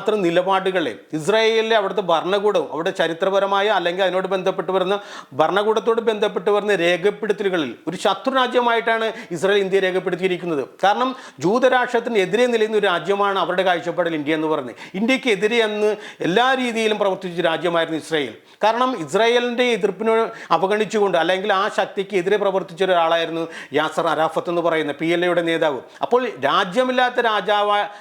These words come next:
രാജ്യത്തിന് അധിപനായിരുന്നു യാസർ അറാഫത്ത്. അത്തരമൊരു വ്യക്തിക്ക് സ്വാഗതമേതി-, മോ-, സ്വാഗതം അരുളിയ ഒരു പ്രദേശം കൂടിയായിരുന്നു ഇന്ത്യ എന്ന് പറയുന്നത്. സ്വാഭാവികമായിട്ടും യാസർ അറാഫത്തിൻ്റെ, അദ്ദേഹത്തിനുണ്ടാകുന്ന കാഴ്ചപ്പാടുകൾ, അദ്ദേഹത്തിൻ്റെ സ്വീകാര്യത തിരിച്ചറിഞ്ഞ അമേരിക്ക ആ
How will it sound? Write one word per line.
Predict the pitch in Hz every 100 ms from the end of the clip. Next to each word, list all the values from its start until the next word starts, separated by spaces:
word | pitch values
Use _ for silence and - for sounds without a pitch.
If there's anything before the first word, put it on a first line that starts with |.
| -
രാജ്യത്തിന് | 180 180 214 208 214 180
അധിപനായിരുന്നു | 170 202 214 214 196 196 190 180
യാസർ | 165 180 170
അറാഫത്ത്. | 160 151 165 - - - 165
അത്തരമൊരു | - 254 247 247 220
വ്യക്തിക്ക് | 196 - 214 202 -
സ്വാഗതമേതി-, | 175 170 196 208 208 208 202 190
മോ-, | 190 196 196 - - -
സ്വാഗതം | 208 208 226 233
അരുളിയ | 214 214 208
ഒരു | 202 190
പ്രദേശം | 175 170 196 196
കൂടിയായിരുന്നു | 185 185 180 170 160
ഇന്ത്യ | 160
എന്ന് | 160 156
പറയുന്നത്. | 147 135 110 - - - -
സ്വാഭാവികമായിട്ടും | 262 269 277 277 277 262 254 262 262 196
യാസർ | 196 202 240 233
അറാഫത്തിൻ്റെ, | 226 220 220 226 220 220 220 220 - 156
അദ്ദേഹത്തിനുണ്ടാകുന്ന | 196 208 220 214 208 202 202 202 185
കാഴ്ചപ്പാടുകൾ, | 180 175 196 190 185 180 180
അദ്ദേഹത്തിൻ്റെ | 151 180 180 185 185 185
സ്വീകാര്യത | 180 185 202 214 220 220 233 220
തിരിച്ചറിഞ്ഞ | 196 - 202 196 196 160
അമേരിക്ക | 175 196 180 151 104 - -
ആ | 214